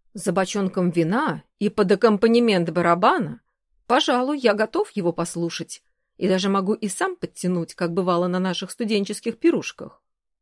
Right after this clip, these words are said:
Но эти трели и пиано, извините, я слишком занят", сердито отвечал он приближённым, которые уговаривали его посетить концерт приехавшего певца.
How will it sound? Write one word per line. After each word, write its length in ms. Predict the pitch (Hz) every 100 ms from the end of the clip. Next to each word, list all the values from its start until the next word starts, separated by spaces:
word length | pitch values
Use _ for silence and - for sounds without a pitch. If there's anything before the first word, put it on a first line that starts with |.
| _ _ _ _ _
Но 240 | - 226 -
эти 320 | 220 226 226
трели 480 | 190 - 185 233 233
и 180 | 233 214
пиано, 600 | 185 185 185 277 330 - _ _ _ _ _
извините, 580 | 508 294 214 202 170 190
я 120 | 190
слишком 420 | - 233 - 330
занят", 480 | 359 311 175 - _ _ _ _ _ _ _ _ _
сердито 440 | - 170 180 170
отвечал 360 | 170 175 175 165
он 120 | 170
приближённым, 760 | 165 165 165 - 294 302 285 _ _ _ _
которые 380 | 311 403 403 349
уговаривали 600 | 247 226 226 254 233 220
его 220 | 208 202
посетить 420 | 190 185 175 175
концерт 480 | - 147 - 254 -
приехавшего 640 | 190 180 165 - 170 165 160
певца. 480 | 156 - - -